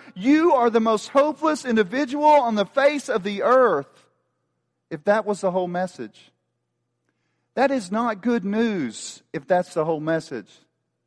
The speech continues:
I, I, and, and I think sometimes people think that they're scared of the devil. You under-, listen, the one who is going to punish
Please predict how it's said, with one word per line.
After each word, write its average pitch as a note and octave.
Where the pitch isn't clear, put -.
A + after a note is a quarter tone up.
I, A#3
I, A#3+
and, A#3
and A#3+
I C4+
think C#4
sometimes B3+
people G#3
think G#3+
that F3
they're A3+
scared A3
of F3
the D3
devil. F#3+
You C#4
under-, G#3+
listen, F#3+
the F3
one A#3+
who C#4
is A#3
going A3
to G3
punish C#4+